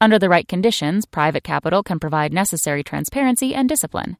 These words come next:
And there is an argument for investing pension capital locally. Successful projects generate economic development, which in turn leads to more jobs and more tax revenues, ultimately benefiting sustainable pension finance.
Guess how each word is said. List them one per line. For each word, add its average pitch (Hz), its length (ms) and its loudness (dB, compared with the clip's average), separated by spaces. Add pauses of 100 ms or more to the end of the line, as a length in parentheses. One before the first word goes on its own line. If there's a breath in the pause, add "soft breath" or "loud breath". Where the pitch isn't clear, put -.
(640 loud breath)
And 247 160 6
there 294 160 6
is 320 100 2
an 269 60 4
argument 151 460 2
for 165 120 -4
investing 165 480 -2
pension 156 380 -4
capital 143 420 -4
locally. - 480 -2 (360 loud breath)
Successful 285 480 0
projects 156 480 -2
generate 180 420 0
economic 151 460 -2
development, - 580 0
which 170 220 -2
in 160 140 -2
turn 165 340 -2
leads 156 240 -2
to 165 80 -2
more 202 240 2
jobs 156 400 -2
and 160 120 0
more 151 200 0
tax - 320 -8
revenues, 151 520 0 (380 soft breath)
ultimately 175 480 0
benefiting 165 500 0
sustainable 165 520 -2
pension 165 400 -4
finance. 139 580 -6